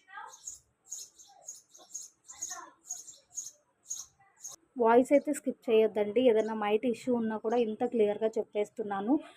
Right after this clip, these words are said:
And మీరు క్లియర్గా చూసినప్పుడు అలా అయితే ఏం అనిపించట్లేదు కదా. Only, only వన్ నైంటీ నైన్ plus shipping. ఐటమ్ నెంబర్ థర్టీన్ అండి. So, ఐటమ్ నెంబర్ థర్టీన్ కావాల్సిన వాళ్ళు ఇలా స్క్రీన్ షాట్ సెండ్ చేసేసేయండి. మీకు ఈచ్ టూ ఫిఫ్టీ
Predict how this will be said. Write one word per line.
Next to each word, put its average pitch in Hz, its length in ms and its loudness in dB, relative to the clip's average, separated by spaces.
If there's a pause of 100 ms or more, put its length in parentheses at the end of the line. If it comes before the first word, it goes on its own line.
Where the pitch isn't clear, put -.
(160)
And 240 220 6
మీరు 269 240 8
క్లియర్గా 240 480 6
చూసినప్పుడు 247 500 2
అలా 214 220 6
అయితే 208 180 0 (120)
ఏం 214 180 4
అనిపించట్లేదు 208 720 -4
కదా. 220 180 -4 (100)
Only, 226 340 2
only 233 180 2 (100)
వన్ 208 160 -4
నైంటీ 214 360 -2
నైన్ 220 220 -2
plus 269 220 2
shipping. 220 280 -12 (920)
ఐటమ్ 254 360 8
నెంబర్ 247 300 8
థర్టీన్ 254 440 6
అండి. 220 240 4
So, 320 60 2 (120)
ఐటమ్ 226 240 2
నెంబర్ 220 260 2
థర్టీన్ 240 380 4
కావాల్సిన 220 440 2
వాళ్ళు 220 200 4 (100)
ఇలా 233 220 2
స్క్రీన్ 233 340 0
షాట్ 240 240 -2
సెండ్ 208 240 0
చేసేసేయండి. 214 600 0 (400)
మీకు 269 220 4 (200)
ఈచ్ 294 180 6 (100)
టూ 269 80 4 (140)
ఫిఫ్టీ 277 320 2